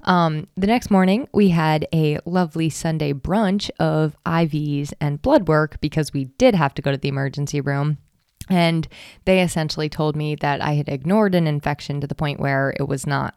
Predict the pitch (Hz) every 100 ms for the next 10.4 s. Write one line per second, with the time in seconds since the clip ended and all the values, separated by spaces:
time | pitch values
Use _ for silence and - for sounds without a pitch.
0 | - 147 139 147 - 139 135 139 135 -
1 | - - - - - - 196 170 _ -
2 | 240 349 - - 202 196 190 185 180 -
3 | 170 160 151 147 - 139 131 135 123 -
4 | - 143 139 131 156 147 160 - - -
5 | - - - - - 220 285 277 226 180
6 | 180 175 - 156 151 147 - - 185 -
7 | - 165 156 151 - 165 151 147 147 147
8 | - - 165 151 147 147 - 156 185 180
9 | 180 156 - - - 175 - 151 151 -
10 | 170 151 147